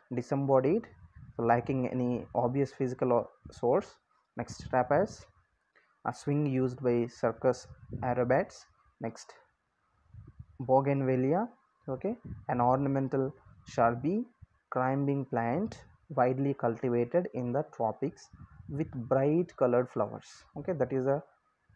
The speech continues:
plant name. Okay, next, brigadier, a small budgerier, a small bird belonging to the parrot family. This bird is just like parrot only.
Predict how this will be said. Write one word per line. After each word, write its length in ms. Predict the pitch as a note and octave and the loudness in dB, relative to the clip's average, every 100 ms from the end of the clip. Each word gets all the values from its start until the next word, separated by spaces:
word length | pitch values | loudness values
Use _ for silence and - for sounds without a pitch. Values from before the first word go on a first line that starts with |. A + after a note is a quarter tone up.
| - | 0
plant 300 | C3+ C#3 C3 C3 | 2 2 0 -2
name. 300 | B2 A2 - - - | -2 -2 -8 -10 -6
Okay, 240 | C#3+ B2 A#2+ | -6 -6 -6
next, 340 | A#2+ A#2 - - - - - | -8 -8 -14 -20 -20 -20 -6
brigadier, 640 | B2 B2+ C#3 C#3 D3+ F#3 A#3+ _ _ - | -2 2 2 2 2 2 -2 _ _ -16
a 60 | C3 | -16
small 600 | - C3 C3 C#3 C#3+ C#3+ - _ _ _ - B2 | -8 -2 2 2 2 0 -6 _ _ _ -10 -4
budgerier, 640 | B2+ - C#3+ C#3 C#3+ F3+ - - - - | -4 0 2 4 4 4 2 -14 -16 -14
a 40 | |
small 580 | - C3+ C3+ C#3+ C#3+ C3 | -6 0 2 4 2 0
bird 520 | B2 B2 A#2 B2+ D#3+ - B2+ | 2 4 6 4 0 -8 -4
belonging 460 | B2+ C#3 C#3 C3+ | -2 0 -2 -4
to 80 | C3+ | -4
the 120 | B2+ B2 - - - | -4 -6 -12 -12 0
parrot 440 | C3+ C#3 D3 C#3+ - | 2 2 0 -4 -6
family. 440 | A#2+ A#2+ A#2 B2 - _ _ _ C3 | -6 -4 -2 -4 -4 _ _ _ -2
This 160 | C#3+ | 0
bird 240 | D3 E3 E3+ | 4 4 2
is 120 | C#3+ | 0
just 200 | C#3+ - | -2 0
like 140 | D3 - - | -2 -2 0
parrot 380 | A#2+ B2+ C3+ | 2 2 0
only. 380 | B2 A#2+ A#2 G3+ | -4 -2 -2 -2